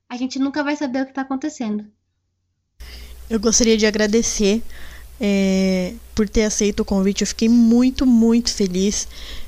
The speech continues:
Speaker 2: é, eu, de coração, assim, quando um, um amigo meu está fazendo uma coisa que gosta. E, poxa, eu fico extremamente feliz.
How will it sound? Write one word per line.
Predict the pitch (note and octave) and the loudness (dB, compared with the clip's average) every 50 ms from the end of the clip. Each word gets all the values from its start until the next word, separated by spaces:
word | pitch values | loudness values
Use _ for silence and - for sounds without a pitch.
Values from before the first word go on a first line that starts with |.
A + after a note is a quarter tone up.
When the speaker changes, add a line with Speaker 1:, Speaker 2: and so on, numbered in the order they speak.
| - - - | -10 -12 -10
Speaker 2:
é, | - C4 G3 F#3+ F#3+ F#3 F3+ - - | -6 -4 -2 0 0 0 -2 -4 -6
eu, | F#3+ - - - - - | -8 -8 -10 -14 -14 -10
de | - - - A3 | -6 -4 -4 -2
coração, | - - G#3 G#3 A3 A3+ G#3+ - G#3+ G3+ G3 | 0 2 2 4 4 2 2 2 0 2 0
assim, | G3 G3+ - G3+ F#3+ | 0 0 -2 -2 -4
quando | F#3 - G3 G3 G3 | -2 0 0 2 2
um, | G3 G3 G3 G3 - - | 2 2 0 -2 -2 -2
um | F#3+ F#3+ F#3+ F#3 F#3 | -2 -2 0 0 0
amigo | F#3 F#3+ F#3+ F#3+ F#3+ G3 | 2 2 2 2 2 2
meu | F#3+ F#3+ F#3+ F#3 F3 F#3+ - - - - - - - - | 2 2 2 2 2 -2 -6 -14 -18 -18 -18 -14 -8 -4
está | - - - F3+ E3+ F#3 | -4 -2 0 0 0 0
fazendo | - - G#3+ G3+ G3+ G3 G3 F#3+ | 0 -2 -2 0 0 0 2 2
uma | F#3+ F#3 F#3 | 0 0 -2
coisa | F#3+ - F#3+ F#3 F3+ | 0 -2 -2 -2 -2
que | - - F3 | -4 -4 -2
gosta. | E3+ E3+ F3 F#3 F#3+ G3 G3 - - - F#3+ E3+ - - - - - - - - - - - - - | 2 4 4 6 4 4 2 -2 -2 -2 -4 -4 -4 -8 -14 -14 -16 -16 -16 -16 -16 -16 -16 -16 -14
E, | - A3 F#3 G3+ G3 F#3+ F#3+ F#3+ F#3+ F#3+ F#3+ F#3+ F#3+ F#3 F#3 - - - - - - - - - - - - - | -10 -4 0 0 2 2 2 2 2 0 0 0 0 -2 -4 -6 -8 -12 -14 -16 -16 -16 -16 -16 -16 -16 -10 -4
poxa, | - G3+ G#3 G3 - - G3 F#3 E3+ - - - | 0 2 4 4 4 2 2 -2 -6 -10 -12 -8
eu | C4 G#3+ | -6 -4
fico | G3 - A#3 G#3+ - A#3+ | 0 0 -2 0 2 4
extremamente | A#3 A3+ - - - A3+ A3 A3+ A3+ A3 G#3+ G#3+ A3 G#3 - | 4 4 4 4 4 4 6 6 6 4 4 2 2 0 0
feliz. | - - A3 G#3 F#3+ F#3 F3 - - - - - | 0 2 2 0 0 -2 -2 -2 -4 -6 -10 -12